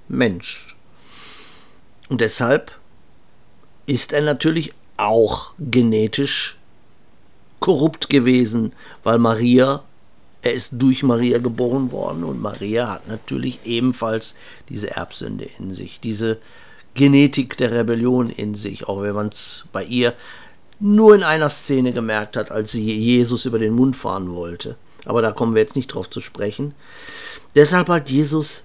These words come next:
sich auch taufen lassen. Denn die Taufe ist die neue Geburt. Die Taufe durch den Geist und Feuer, wie die Bibel sagt.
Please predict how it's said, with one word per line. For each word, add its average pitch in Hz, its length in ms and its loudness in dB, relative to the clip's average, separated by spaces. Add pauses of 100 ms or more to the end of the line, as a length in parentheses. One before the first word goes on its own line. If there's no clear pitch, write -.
sich 131 320 -6
auch 117 260 2
taufen 107 480 -4
lassen. - 480 -12 (640)
Denn 123 180 0
die 117 120 -2
Taufe 127 360 0
ist - 500 -6 (180)
die 143 80 -2
neue 139 340 6
Geburt. 131 640 2 (880)
Die 117 120 -6
Taufe 113 360 2
durch 123 160 0
den 107 280 -6
Geist 117 360 -2
und 117 120 0
Feuer, 135 420 2
wie 127 80 -4
die 127 100 -2
Bibel 123 300 -2
sagt. - 360 -8